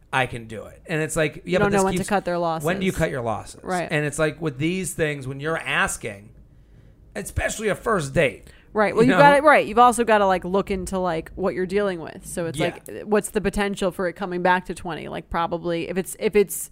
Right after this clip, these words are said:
Speaker 2: if it's been at twenty for, like, a while and then it goes down for a little bit,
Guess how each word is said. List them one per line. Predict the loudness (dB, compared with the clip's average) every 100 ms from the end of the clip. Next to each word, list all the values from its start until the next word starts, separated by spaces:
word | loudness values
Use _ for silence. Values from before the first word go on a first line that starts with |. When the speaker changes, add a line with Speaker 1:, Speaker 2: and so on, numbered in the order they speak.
| -18 -20 _
Speaker 2:
if | -2 -2
it's | 0
been | 0 0
at | 0
twenty | 2 4 6 4 0 -4 _ _
for, | 2 4
like, | 4
a | 4
while | 8 8 8 6 4 2 -6 _ -10
and | -2
then | -2
it | 0
goes | 2 2
down | 2 0 -2
for | -2 -2
a |
little | 2 2
bit, | 2 0 -2